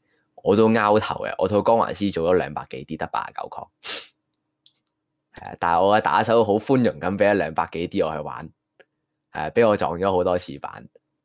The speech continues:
所以就，係咯，誒，喺心態上面要處理咯。學習係有過程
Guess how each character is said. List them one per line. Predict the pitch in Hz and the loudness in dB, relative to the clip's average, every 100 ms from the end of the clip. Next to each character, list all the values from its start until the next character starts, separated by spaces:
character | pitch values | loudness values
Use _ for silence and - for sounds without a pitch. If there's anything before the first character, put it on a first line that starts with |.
| _ _ _ | _ _ _
所 | - | -2
以 | 107 98 90 90 | 0 0 -2 -4
就， | 85 78 73 73 76 _ _ _ _ _ | -6 -8 -8 -10 -14 _ _ _ _ _
係 | 85 | -4
咯， | 95 - _ _ _ - | -4 -4 _ _ _ -6
誒， | 78 67 - _ - | -4 -4 -10 _ -2
喺 | 107 | 0
心 | 131 127 | 2 2
態 | 123 87 | 2 2
上 | 85 78 | 2 0
面 | 87 | 0
要 | 92 | 0
處 | 76 - | -2 -2
理 | 78 73 | -2 -2
咯。 | 76 - _ _ | -6 -10 _ _
學 | - | -4
習 | 101 - 87 | -4 -2 -2
係 | - 85 | 0 2
有 | 87 | 2
過 | 87 87 85 | 4 4 2
程 | - | -2